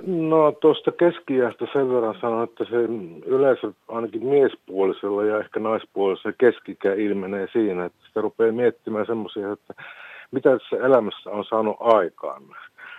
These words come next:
Onko ne lapsia, talo vai asunto pahamalla vai ja niin edelleen. Et se, se ilmenee niinku tällaisena ajatus, ajatuskäyttäytymisenä, että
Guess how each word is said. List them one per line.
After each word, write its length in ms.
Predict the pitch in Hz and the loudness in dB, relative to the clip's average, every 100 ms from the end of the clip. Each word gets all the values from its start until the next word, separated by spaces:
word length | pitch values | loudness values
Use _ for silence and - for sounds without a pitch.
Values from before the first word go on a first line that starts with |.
| - | -10
Onko 260 | - 113 113 | -6 -2 0
ne 120 | 113 | 2
lapsia, 680 | 123 143 - - 117 110 101 | 4 4 2 -4 0 2 2
talo 400 | 117 113 107 95 | 4 4 4 2
vai 320 | 92 95 95 90 - - - - - - | 2 4 2 0 -6 -20 -20 -20 -20 -4
asunto 480 | 117 107 104 90 92 | -2 0 0 0 -2
pahamalla 720 | - 104 104 90 87 82 82 | 2 4 4 2 -2 -2 -2
vai 240 | 85 87 - _ | 0 -2 -4 _
ja 120 | 98 | -6
niin 300 | 98 90 76 | -4 -4 -6
edelleen. 480 | 69 71 - - - - _ _ - - - _ - | -8 -8 -8 -12 -20 -20 _ _ -20 -20 -20 _ -20
Et 80 | - | 0
se, 340 | 117 110 110 - - - | 6 8 8 4 -8 0
se 120 | 123 - | 2 6
ilmenee 480 | 135 117 104 104 | 6 4 2 2
niinku 180 | 98 98 | 0 0
tällaisena 540 | 95 110 101 107 101 92 _ _ _ - | 4 4 4 -2 -6 -6 _ _ _ 2
ajatus, 380 | 117 107 - - - - - - _ _ _ _ _ _ _ _ - | 6 6 2 -8 -14 -16 -20 -20 _ _ _ _ _ _ _ _ 0
ajatuskäyttäytymisenä, 1500 | 117 107 98 - 113 101 - - 92 - 87 82 92 82 82 | 2 2 -4 0 2 2 0 -2 -2 -4 -10 -6 -6 -6 -12
että 260 | - - | -10 -12